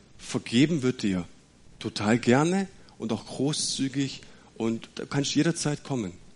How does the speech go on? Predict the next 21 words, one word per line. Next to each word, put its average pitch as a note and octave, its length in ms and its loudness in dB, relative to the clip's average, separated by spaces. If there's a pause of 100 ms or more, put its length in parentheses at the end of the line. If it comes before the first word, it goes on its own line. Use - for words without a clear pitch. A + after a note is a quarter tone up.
(540)
Aber D#3+ 200 8
wenn G#3+ 140 10
du G3 60 4
die G3+ 100 6
Vergebung A3+ 500 2
dann D#3 140 0
mal C3 240 4 (220)
erfahren F3 680 -2
hast - 460 -6
und A2+ 160 -4
erlebt D3 400 -2
hast, - 340 -2 (360)
dann B2 180 4
solltest C#3+ 400 2
du F#3+ 40 0
dich F3 180 0
eigentlich D#3+ 320 0
schon D3 460 0
gefälligst A#2 720 0
auch B2 160 -4
bemühen, A#2 520 -2